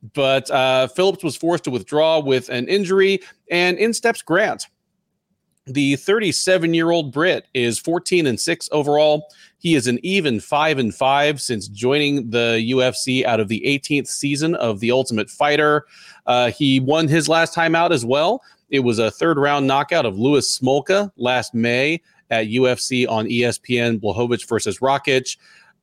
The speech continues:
Uh, prior to that, he had lost back-to-back fights against Marlon Vera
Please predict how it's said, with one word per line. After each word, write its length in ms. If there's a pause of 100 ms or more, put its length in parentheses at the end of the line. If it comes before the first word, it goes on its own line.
Uh, 240
prior 300
to 100
that, 200
he 140
had 100
lost 300
back-to-back 600
fights 360
against 340
Marlon 420
Vera 360